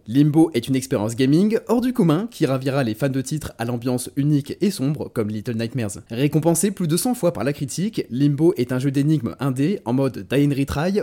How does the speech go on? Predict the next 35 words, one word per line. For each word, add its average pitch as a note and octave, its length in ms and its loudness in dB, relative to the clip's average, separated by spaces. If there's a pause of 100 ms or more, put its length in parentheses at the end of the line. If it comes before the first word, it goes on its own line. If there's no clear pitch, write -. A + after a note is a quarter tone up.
aussi F#3+ 240 0
lugubre D3 460 -2
qu'intelligent. A2 640 -6
Tout D#3 180 0
en A2+ 80 2
noir B2+ 220 4
et C#3+ 80 2
blanc D#3 300 2
avec C3 260 -4
une C#3 80 -2
bande C3+ 180 0
son D3 240 -2
envoûtante D3+ 600 0
et A#2+ 60 0
des B2+ 120 -2
scènes B2+ 320 0
creepy D3+ 480 -2
qui - 140 -6
vous D3 100 -2
donneront E3 280 4
des C3 120 -2
frissons, D3+ 420 -4
ce - 160 -4
titre C#3+ 340 -4
immersif D3+ 580 0
sera E3 260 -2
parfait F3+ 340 0
pour C3+ 180 -6
un A#2 60 -2
challenge A#2+ 360 -4
nocturne C#3+ 600 -2
dans B2 140 0
le C3 100 2
noir, C#3 400 0
seul C3 300 -2